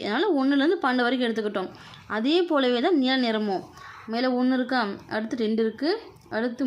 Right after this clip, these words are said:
மூணு இருக்கு, அடுத்து நாலு இருக்கு, அடுத்து அஞ்சு இருக்கு. இந்த மாதிரி கடைசியாக பாருங்க, ஒண்ணு, ரெண்டு, மூணு, நாலு, அஞ்சு, ஆறு, ஏழு, எட்டு,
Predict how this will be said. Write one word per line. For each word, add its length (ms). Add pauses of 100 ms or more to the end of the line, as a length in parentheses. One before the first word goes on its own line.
(120)
மூணு 240
இருக்கு, 260 (520)
அடுத்து 220 (140)
நாலு 280
இருக்கு, 280 (440)
அடுத்து 280
அஞ்சு 300
இருக்கு. 260 (440)
இந்த 160
மாதிரி 200
கடைசியாக 320
பாருங்க, 200 (100)
ஒண்ணு, 160 (100)
ரெண்டு, 220 (200)
மூணு, 220 (100)
நாலு, 240 (120)
அஞ்சு, 280 (160)
ஆறு, 160 (200)
ஏழு, 140 (120)
எட்டு, 240